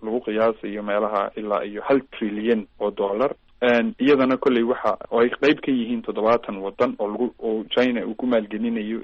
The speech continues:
dekedo, waddooyin, tusaale ahaan kale jidadka tareenada,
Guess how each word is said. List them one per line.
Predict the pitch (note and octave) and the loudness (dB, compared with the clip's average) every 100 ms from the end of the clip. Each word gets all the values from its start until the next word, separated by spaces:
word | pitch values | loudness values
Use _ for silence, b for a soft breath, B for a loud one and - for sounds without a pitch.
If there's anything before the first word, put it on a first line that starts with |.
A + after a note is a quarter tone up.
| - | -8
dekedo, | G#2+ - A#2 C3 - - | -4 0 0 0 -4 -12
waddooyin, | G#2 G#2 B2 C3 C3+ C3+ C3+ _ _ | -10 0 4 4 2 -2 -4 _ _
tusaale | - A2+ A2 | -6 0 2
ahaan | A2 A#2 | 2 0
kale | A2+ G#2+ | -2 -2
jidadka | - B2 - A2+ | 2 2 2 -4
tareenada, | - A2+ A2+ B2+ C3 B2 | 0 2 2 2 2 0